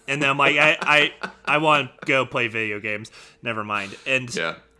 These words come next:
Speaker 1: it, and it's true, though, 'cause you also get a sense of just, like,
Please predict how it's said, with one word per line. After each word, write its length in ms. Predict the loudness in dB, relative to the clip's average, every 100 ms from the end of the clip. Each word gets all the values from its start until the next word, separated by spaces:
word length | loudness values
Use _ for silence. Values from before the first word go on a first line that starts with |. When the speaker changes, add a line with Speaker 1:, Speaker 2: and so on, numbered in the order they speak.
| -8
Speaker 1:
it, 200 | -6 -6 -8
and 260 | -8 -8 -8
it's 200 | -6 -6
true, 220 | -4 -2
though, 200 | -2 -2
'cause 260 | -4 -8 -6
you 200 | -8 -8 -6
also 260 | -4 -4
get 100 | -4 -4
a 20 |
sense 220 | -6 -10
of 140 | -14 -12
just, 180 | -10
like, 220 | -8 -10